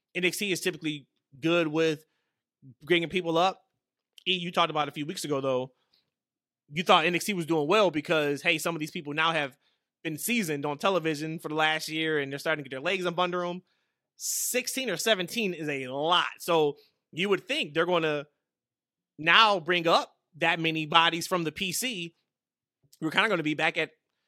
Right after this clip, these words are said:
not gonna say square ones. You still got Melo, you still got Braun, which, hey, how did Braun not get called up? That was a shocker for me when it comes to surprises. Uh, so, I mean, they still have a nice nucleus of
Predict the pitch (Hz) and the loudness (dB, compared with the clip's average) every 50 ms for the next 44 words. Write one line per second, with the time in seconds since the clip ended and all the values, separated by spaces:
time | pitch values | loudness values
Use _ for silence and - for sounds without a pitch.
0 | _ _ _ _ _ - - 285 254 202 - 196 160 - - 190 208 226 220 208 | _ _ _ _ _ 0 2 4 4 4 4 2 0 0 2 4 6 6 6 6
1 | 220 226 220 160 147 143 - 196 190 185 180 175 160 170 165 170 170 165 165 143 | 4 4 4 2 -2 -4 -2 0 2 2 2 2 4 2 4 4 4 4 2 2
2 | 139 - 185 175 175 165 156 139 160 160 165 165 170 165 160 160 - - - _ | -2 -2 0 2 4 2 2 4 2 4 4 4 4 2 0 0 -4 -4 -10 _
3 | _ _ _ _ _ _ _ _ _ _ _ - 185 196 180 147 120 - 165 180 | _ _ _ _ _ _ _ _ _ _ _ 0 2 2 2 2 0 2 4 4
4 | 175 156 147 135 147 156 185 226 240 190 160 147 143 139 143 143 143 _ _ _ | 4 2 0 -4 0 2 4 4 4 4 2 0 0 -2 -4 -4 -4 _ _ _
5 | _ _ _ _ _ _ _ _ _ _ _ _ _ - - 180 170 156 147 139 | _ _ _ _ _ _ _ _ _ _ _ _ _ 2 6 8 8 8 6 4
6 | 139 143 156 151 - 131 156 165 233 226 185 147 151 - - 185 160 160 - 156 | 0 -2 -2 -2 0 4 6 6 8 6 6 2 0 0 4 4 4 2 2 -4
7 | - - 147 143 180 208 180 160 165 - _ _ _ _ _ _ _ _ _ _ | -6 -6 -6 -2 -2 -2 -2 -2 -6 -10 _ _ _ _ _ _ _ _ _ _
8 | _ - 160 160 156 151 160 170 160 156 - 135 - 131 - - 190 226 226 170 | _ -6 -4 -2 -2 0 0 -2 -2 -2 -6 -8 -8 -4 0 2 2 2 2 0
9 | 135 135 127 147 143 - - _ _ _ _ _ _ _ - 165 165 156 151 147 | -2 -4 -8 -8 -8 -12 -16 _ _ _ _ _ _ _ -2 2 4 4 4 4
10 | - 185 175 175 175 185 180 185 226 240 - 285 269 240 226 214 190 180 170 170 | 4 4 4 4 4 4 4 4 4 4 4 4 4 6 6 4 4 2 2 4
11 | 170 180 196 175 - - 160 175 202 - 208 208 208 214 220 214 - - - - | 4 4 4 2 0 0 0 0 0 0 -2 -2 -2 -2 -2 -2 -4 -8 -10 -14
12 | _ _ _ _ _ _ _ _ _ _ _ - 170 170 160 156 156 151 147 143 | _ _ _ _ _ _ _ _ _ _ _ 6 6 8 8 8 8 6 4 2
13 | 139 135 127 131 | 0 -2 -6 -10